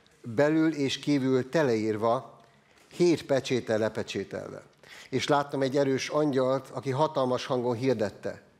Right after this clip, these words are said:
„Ki méltó arra, hogy felnyissa a könyvet és feltörje pecsétjeit?” De sem a mennyben, sem a földön, sem a föld alatt nem tudta senki felnyitni a könyvet,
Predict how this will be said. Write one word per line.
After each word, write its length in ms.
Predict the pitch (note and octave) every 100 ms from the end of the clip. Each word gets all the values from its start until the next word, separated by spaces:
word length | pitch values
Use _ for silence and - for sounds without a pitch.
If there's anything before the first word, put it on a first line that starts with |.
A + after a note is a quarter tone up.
| _ _ _
„Ki 180 | - G#3
méltó 500 | D3 A#2+ A2 B2+ A#2
arra, 240 | B2 A#2 A2+
hogy 140 | A2+
felnyissa 500 | - B2 A#2 G#2 B2+
a 60 | A2+
könyvet 380 | C3 B2 A#2+
és 140 | B2+ -
feltörje 520 | D3 A#2 - A2+ A2+
pecsétjeit?” 840 | A2+ A#2 - G2 - - - _ _ _ _ _ - - _
De 100 | B2+
sem 180 | D#3 C#3
a 60 |
mennyben, 600 | B2+ C#3+ C#3+ D3 D3+ D#3+ - - _ _ _ _
sem 260 | - C#3+ C3
a 60 |
földön, 760 | A#2+ C#3+ C#3 C3+ C3 C#3 D3 - -
sem 220 | - C3
a 60 | B2+
föld 320 | D#3 D3+ C#3+
alatt 380 | C#3 C#3 C#3 - - _ _ _
nem 400 | - C3 E3+ D3+
tudta 380 | C3+ C3 - B2+
senki 400 | - C3+ A#2+ A#2+
felnyitni 500 | - B2 A#2 A2 -
a 100 | G#2
könyvet, 500 | - A2 G#2+ B2 -